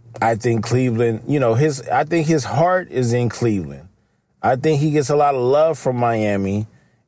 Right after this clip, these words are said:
and he gets a lot of respect from L A, if that makes sense. You know, his heart will always be with his home team. That's where he started at. That's where he's from.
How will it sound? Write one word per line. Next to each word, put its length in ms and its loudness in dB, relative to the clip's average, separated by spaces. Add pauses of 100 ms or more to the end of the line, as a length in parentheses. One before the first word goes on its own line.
and 120 0
he 100 2
gets 220 -2
a 60 0
lot 200 2
of 120 -2
respect 480 -2
from 220 -4
L 240 0
A, 180 -6 (1400)
if 140 -2
that 180 2
makes 240 -2
sense. 480 -8 (220)
You 100 0
know, 320 0
his 220 0
heart 260 2
will 80 2
always 340 2
be 180 0
with 200 2
his 120 0
home 280 0
team. 500 -4
That's 200 -2
where 160 2
he 80 -2
started 440 0
at. 140 0
That's 200 -6
where 160 0
he's 140 -2
from. 600 -2